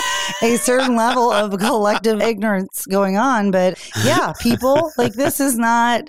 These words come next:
Speaker 1: it's not just your world and we're all living in it. Like, it's everybody's world. And please just, like, treat people with respect. Like, they're doing a job and they're putting their lives at risk. And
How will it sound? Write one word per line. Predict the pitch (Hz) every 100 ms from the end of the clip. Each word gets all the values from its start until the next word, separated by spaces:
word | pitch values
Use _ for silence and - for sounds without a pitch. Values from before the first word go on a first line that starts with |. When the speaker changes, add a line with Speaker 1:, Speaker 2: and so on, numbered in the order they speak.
| -
Speaker 1:
it's | 208 247
not | 247
just | 254 214
your | 180 220
world | 208 220 208 196 196
and | 190
we're | 190
all | 185
living | 208 214 170
in | 160 170
it. | 285
Like, | 180 170 170 - - - - - - - -
it's | 151 175
everybody's | 170 180 175 160 156
world. | 156 151 147 143
And | 151 147
please | 170 175 165
just, | - 165
like, | 151 143 -
treat | - 233 -
people | 202 160
with | 160
respect. | 151 - - - 190 220 139 -
Like, | - - - -
they're | 202
doing | 226 269
a | 220
job | 156 185 214 254
and | 180 165
they're |
putting | - 247 202
their | 170
lives | 156 165 202 175
at | -
risk. | 160 160 -
And | 147 147